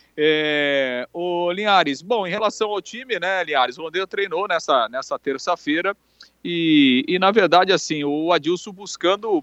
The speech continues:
principalmente a questão do substituto do, do, do João Paulo, né? Ele tem o Mandarca, que, que jogou lá em Campinas, e tem o Jean Henrique,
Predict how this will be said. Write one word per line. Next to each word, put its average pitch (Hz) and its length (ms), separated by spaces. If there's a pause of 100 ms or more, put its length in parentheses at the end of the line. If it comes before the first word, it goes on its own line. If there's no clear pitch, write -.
principalmente 202 880
a 208 80
questão 185 460
do 185 100
substituto 170 760
do, 170 400
do, 151 300
do 139 140
João 156 180
Paulo, 104 360
né? 139 200 (480)
Ele 170 180
tem 156 160
o 151 60
Mandarca, 180 680
que, 151 440
que 143 120
jogou 135 300
lá 131 140
em 143 60
Campinas, 208 720
e 269 80
tem 214 280
o 226 100
Jean 220 300
Henrique, 165 420